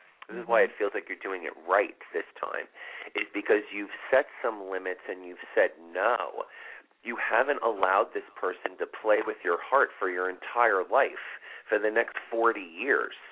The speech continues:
Speaker 2: Yes.
Speaker 1: That you've done in past lives. So the soul connection doesn't always necessarily mean that it was so hunky-dory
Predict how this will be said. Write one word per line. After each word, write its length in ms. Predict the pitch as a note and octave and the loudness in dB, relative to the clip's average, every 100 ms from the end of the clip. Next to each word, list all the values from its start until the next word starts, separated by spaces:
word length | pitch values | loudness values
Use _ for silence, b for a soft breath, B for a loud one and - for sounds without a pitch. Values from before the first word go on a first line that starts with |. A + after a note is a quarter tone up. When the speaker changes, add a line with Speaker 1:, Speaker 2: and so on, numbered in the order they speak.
| - _ E3 | -20 _ -16
Speaker 2:
Yes. 220 | E3 B2 - | -8 -6 2
Speaker 1:
That 320 | A2+ D#3+ - G2+ | 4 4 2 -2
you've 260 | G2+ - A#2+ | -14 -8 2
done 200 | C3 A2+ | 2 2
in 100 | F2 | -6
past 380 | - F2+ D#2 - - | -4 0 -2 -4 -12
lives. 320 | - - - - B B - | -8 -8 -10 -16 B B -4
So 100 | G#2 | -2
the 160 | F#2+ - - | -2 -6 0
soul 400 | A#2+ D#3 F#3 F3+ - | 4 8 6 4 0
connection 600 | A2+ E2+ D#2+ - F2 E2 | -6 -4 -4 -6 -8 -4
doesn't 300 | C#3+ G#3 D4 - | -2 -2 -6 -2
always 300 | C#3 C3 A2+ A2 | 0 0 -4 -4
necessarily 800 | A2 - - A2 G2+ F#2+ F#2+ F#2+ | -6 -6 -4 4 6 6 2 -6
mean 280 | A2+ A#2+ | -6 -6
that 100 | G2 | -4
it 160 | F2 - | -4 -4
was 100 | F2+ - - | -8 -12 4
so 260 | A2+ A2+ A2+ | 6 6 6
hunky-dory 1040 | B2 - F#2+ - A#2+ F3 A#2+ D2+ - | 0 0 -16 -4 2 4 4 0 -4